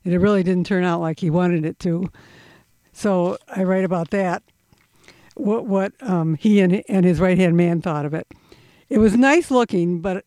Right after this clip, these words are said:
but too expensive and didn't work," Kelly recalls. That's his, his right-hand man, still alive. "It was a pain in the neck to put together and not easy to work in.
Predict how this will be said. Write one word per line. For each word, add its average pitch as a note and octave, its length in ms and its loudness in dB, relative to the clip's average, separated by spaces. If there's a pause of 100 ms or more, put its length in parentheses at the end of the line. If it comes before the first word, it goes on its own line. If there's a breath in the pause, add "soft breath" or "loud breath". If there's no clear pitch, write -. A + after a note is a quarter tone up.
but G3 380 -4
too D#4+ 200 2
expensive G3 540 -2
and F3+ 140 -2
didn't G#3 320 2
work," F#3 420 0
Kelly E3+ 300 -2
recalls. D3+ 440 -4
That's F#3 200 -4
his, F3 160 -4
his F3+ 240 0
right-hand E3 360 0
man, E3 300 0
still F3 220 -6
alive. E3 420 -2 (640 loud breath)
"It A3 60 0
was F#3+ 140 2
a F#3+ 80 -2
pain C4 300 4
in D4 120 6
the A3 120 2
neck G3 220 0
to - 100 -10
put F#3+ 180 -4
together E3 460 -4 (300 soft breath)
and F3+ 120 4
not G3 320 4
easy G3+ 360 2
to G3+ 100 0
work F#3+ 300 -2
in. E3 200 -10